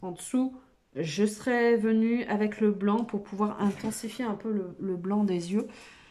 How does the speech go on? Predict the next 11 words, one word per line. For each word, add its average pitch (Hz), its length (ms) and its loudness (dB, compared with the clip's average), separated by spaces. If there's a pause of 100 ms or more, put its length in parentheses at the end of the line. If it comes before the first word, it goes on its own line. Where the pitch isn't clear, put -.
(140)
de 196 220 2
façon 202 460 0
à 185 180 0
avoir 196 200 -2
quelque 185 200 -8
chose 214 260 -2
de 175 80 -6
plus, 185 540 -4 (160)
de 196 140 -8
plus 240 180 -10
sympa. 190 380 -10